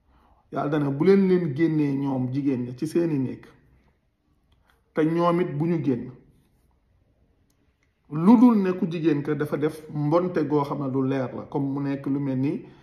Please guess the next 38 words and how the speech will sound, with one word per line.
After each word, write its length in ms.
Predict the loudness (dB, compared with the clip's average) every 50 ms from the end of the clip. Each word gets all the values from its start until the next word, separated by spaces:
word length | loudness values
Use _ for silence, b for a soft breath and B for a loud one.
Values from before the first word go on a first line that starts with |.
| B B B _
njaalo 440 | -2 2 4 6 6 6 4 4 2
goo 120 | 0 0
xam 120 | -2 -2 -4
ne 40 | -4
dafa 200 | -4 -4 -4 -4 -2
leer 360 | 0 0 0 0 -2 -2 -4
naññi, 380 | -2 -2 0 0 0 -2 -2 -4 -4
ami 320 | -2 0 0 2 2 0 0
seede 380 | -2 -2 -2 -2 -2 -2 -4
leer, 320 | -2 -2 -2 -2 -2 -2 -4
ñu 80 | -6 -6
xam 240 | -6 -6 -6 -4
ne 100 | -4 -2 -2
lii 320 | -2 -2 -2 -2 -2 -2
kat 260 | -2 -4 -6 -6 -10 -20 b b b b b b b b b _
kii 160 | 2 2 4
dafa 180 | 4 4 2 0
njaalo 360 | 0 0 0 0 0 -2 -4 -4
ci 80 | -2 -2
lu 60 | -2
amul 180 | -2 -2 -4 -4
benn 220 | -4 -4 -4 -6 -6
sikki 220 | -8 -10 -12 -12
sàkk. 240 | -14 -16 -16 -16 -20 -20 _ _ _ _ _ _ _ _ _
Wala 180 | -4 -2 -2
xeet 320 | -2 -2 -2 -2 -2 -2 -4
lu 60 | -4
mel 160 | -4 -2 -2 0
loo 140 | 0 0 0
xam 120 | 0 -2 -4
ne 60 | -2
daal, 220 | -2 -2 -4 -4 -6 -8 -6
loo 140 | -4 -4 -2
xam 100 | -2 -4 -4
ne 60 | -4
daal 160 | -4 -4 -6
faahisha 500 | -2 0 2 2 2 0 -2 -4 -4 -2
la 140 | -2 -4 -6